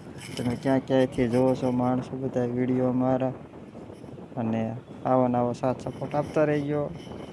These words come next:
અને કમેન્ટ કરતા રહેજો કે આ સિટી ક્યાંનું છે અને કયું સિટી છે, સિટીનું નામ શું છે, એ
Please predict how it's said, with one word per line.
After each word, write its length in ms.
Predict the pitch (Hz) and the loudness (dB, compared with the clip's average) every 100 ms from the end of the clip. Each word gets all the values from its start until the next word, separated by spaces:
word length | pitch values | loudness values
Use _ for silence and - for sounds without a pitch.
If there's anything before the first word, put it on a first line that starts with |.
| - - - - | -14 -14 -12 -4
અને 160 | 117 | -4
કમેન્ટ 440 | 117 127 127 123 - | 0 2 4 2 0
કરતા 300 | 143 139 147 | -4 0 0
રહેજો 280 | 143 139 139 | 0 0 0
કે 120 | 135 | 0
આ 40 | |
સિટી 320 | 127 139 - | 0 -4 -4
ક્યાંનું 500 | 127 - 135 135 135 | -4 0 2 2 2
છે 240 | 131 135 131 | 0 -2 -2
અને 260 | 127 123 | -2 -4
કયું 300 | 120 139 135 | -4 -2 -2
સિટી 340 | 127 131 - 131 | -2 -4 -2 0
છે, 240 | 135 131 | 2 0
સિટીનું 460 | 123 127 - 120 120 | -2 -6 -4 -2 0
નામ 220 | 127 131 | 2 0
શું 260 | - 135 131 | 0 0 0
છે, 280 | 139 | 2
એ 40 | 135 | 2